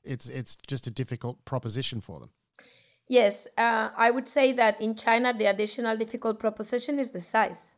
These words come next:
Speaker 2: You know, it's even harder than
Speaker 1: Yeah, how
Speaker 2: Japan.
Speaker 1: do you, how do
Speaker 2: It's
Speaker 1: you
Speaker 2: just
Speaker 1: grow
Speaker 2: the
Speaker 1: the
Speaker 2: sheer
Speaker 1: Ch-, how
Speaker 2: size
Speaker 1: do you
Speaker 2: of
Speaker 1: grow
Speaker 2: Japan.
Speaker 1: the Chinese population one percent, right?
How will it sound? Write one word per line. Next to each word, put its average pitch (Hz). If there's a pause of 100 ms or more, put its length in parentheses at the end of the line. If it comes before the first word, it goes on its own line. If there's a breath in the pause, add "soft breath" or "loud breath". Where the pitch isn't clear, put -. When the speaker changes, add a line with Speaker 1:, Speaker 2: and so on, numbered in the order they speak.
(1040 loud breath)
Speaker 2:
You 226
know, 220
it's 233
even 233
harder 269
than 190
Speaker 1:
Yeah, 139
how 147
Speaker 2:
Japan. -
Speaker 1:
do 139
you, -
how 180
do 175
Speaker 2:
It's 180
Speaker 1:
you 170
Speaker 2:
just 160
Speaker 1:
grow 160
Speaker 2:
the 143
Speaker 1:
the 143
Speaker 2:
sheer 262
Speaker 1:
Ch-, -
how 185
Speaker 2:
size 180
Speaker 1:
do -
you 170
Speaker 2:
of 151
Speaker 1:
grow 165
Speaker 2:
Japan. 160
Speaker 1:
the 156
Chinese 156
population 143
one 120
percent, 120
right? 117